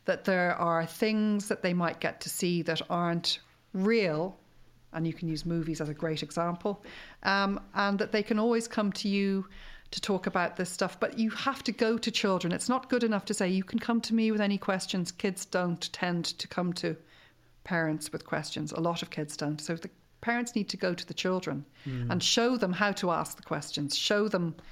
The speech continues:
Speaker 1: that you're open to listening, to, to hearing the questions. Um, so there's a little bit of work that goes into it, but it's, it's, it's how you're setting them up for, for ongoing. So if your child then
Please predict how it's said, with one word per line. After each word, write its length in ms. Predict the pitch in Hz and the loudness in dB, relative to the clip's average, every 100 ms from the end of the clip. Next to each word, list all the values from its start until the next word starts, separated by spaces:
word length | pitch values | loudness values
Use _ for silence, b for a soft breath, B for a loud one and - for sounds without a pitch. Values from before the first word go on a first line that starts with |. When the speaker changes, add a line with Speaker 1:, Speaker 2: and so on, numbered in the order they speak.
| B B B | B B B
Speaker 1:
that 160 | - 170 | -4 0
you're 160 | 180 180 | 4 4
open 300 | 180 185 170 | 2 0 0
to 160 | - | 0
listening, 500 | 165 160 160 139 143 | 0 0 -2 0 -2
to, 300 | - 160 139 | -2 -2 -2
to 160 | - 165 | -6 -6
hearing 300 | 151 170 160 | 0 0 0
the 60 | 147 | -2
questions. 640 | 156 139 - 143 147 - - B B B B B | -4 -4 -6 -8 -8 -12 -18 B B B B B
Um, 160 | 156 151 | -2 -2
so 100 | 208 | 0
there's 120 | 339 | 0
a 20 | |
little 160 | 440 359 | 0 2
bit 140 | 330 | 2
of 100 | 262 | 2
work 320 | 269 359 381 | 2 0 0
that 140 | - - | -4 0
goes 200 | 175 175 | 0 0
into 280 | 165 - | -2 -2
it, 80 | 170 | 0
but 100 | 220 | 0
it's, 240 | 240 240 - | 0 -4 -4
it's, 360 | 247 240 - - | -4 -4 -10 -6
it's 180 | 233 233 | -6 -4
how 140 | - 311 | -2 2
you're 140 | 240 | 2
setting 380 | - 208 202 185 | 2 0 0 0
them 120 | 180 | 2
up 220 | 175 - | 0 -2
for, 320 | - 165 160 - b b b b | -2 -2 -2 -8 b b b b
for 200 | - 190 | -4 0
ongoing. 560 | 185 185 175 160 151 160 | 2 2 2 0 0 0
So 300 | 226 208 208 B B B B | 2 0 0 B B B B
if 260 | 226 226 - | 0 0 0
your 100 | 214 | 0
child 420 | 233 220 214 190 | 2 4 4 4
then 380 | 196 180 175 | 2 4 2